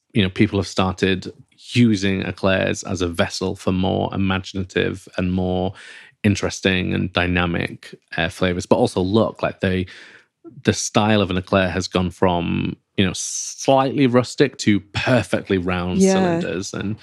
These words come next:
Speaker 1: um, you know, pastry chefs now, when they're baking eclairs, will dust the unbaked, uh, choux pastry with things like, uh, powdered cocoa butter or all different things, or spray them with vegetable oil
Speaker 2: Wow.
Speaker 1: to make them bake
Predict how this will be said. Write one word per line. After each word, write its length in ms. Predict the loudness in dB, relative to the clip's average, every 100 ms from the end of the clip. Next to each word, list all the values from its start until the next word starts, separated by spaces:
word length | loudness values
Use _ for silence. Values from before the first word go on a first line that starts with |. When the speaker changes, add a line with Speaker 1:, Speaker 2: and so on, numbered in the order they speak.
| -16 -20 -8 0
Speaker 1:
um, 420 | 0 2 -2 -2
you 100 | 0
know, 80 | 0
pastry 400 | 2 0 0 -6
chefs 160 | -6 0
now, 500 | 2 2 0 0 -2
when 200 | 0 0
they're 280 | 0 0 -2 0
baking 260 | 0 0 -4
eclairs, 460 | -2 0 0 -2
will 140 | -4 -4 0
dust 520 | 0 0 -6 -10 -14 -18 -20 -20 -20 _
the 140 | 0 2
unbaked, 680 | 2 0 2 -2 -4 -14 -18 _ _ -6 0
uh, 300 | 2 0 -2
choux 220 | 0 2
pastry 320 | 0 0 0
with 160 | 0 0
things 300 | 0 0 0
like, 400 | 0 -2 -10 -20 _ _ _ -4 0
uh, 260 | 0 -2 -4 -4
powdered 460 | 0 2 2 -2 -2
cocoa 320 | -2 0 -2
butter 480 | -4 -4 -2 -2 -2
or 360 | -2 -2 -2 -4 -10 -20 -10 2
all 200 | 4 4
different 340 | 2 0 -2
things, 220 | 0 -2
or 60 | -2
spray 320 | -2 2 2
them 200 | 2 2
with 220 | 2 0 0
vegetable 440 | -2 -2 -4 -2
oil 380 | 0 2 0 -2
Speaker 2:
Wow. 80 | -2
Speaker 1:
to 100 | 2
make 400 | 2 2 0 -2
them 180 | -4 -2
bake 440 | -2 -2 -2 -8